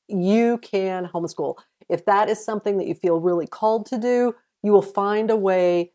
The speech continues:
to make it happen. You will find a way to find what you need to educate your kids, and you can have a really great,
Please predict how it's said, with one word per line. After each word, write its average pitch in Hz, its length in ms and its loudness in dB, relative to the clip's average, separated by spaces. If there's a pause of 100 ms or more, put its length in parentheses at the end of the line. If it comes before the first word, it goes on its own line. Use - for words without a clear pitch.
(180)
to 196 140 -4
make 175 260 4
it - 100 -4
happen. 196 680 -2 (240)
You 214 180 0
will 190 140 6
find 196 400 -2
a 196 40 2
way 185 300 0
to 180 160 -12 (100)
find 180 460 -2 (140)
what 190 240 2
you 175 120 2
need 180 360 2
to - 160 -8
educate 160 400 -10
your 160 100 -10
kids, 202 540 0 (420)
and 180 500 0 (140)
you 208 280 -2
can 202 180 -2
have 170 360 -4
a 175 80 -2
really 190 340 4
great, 175 600 2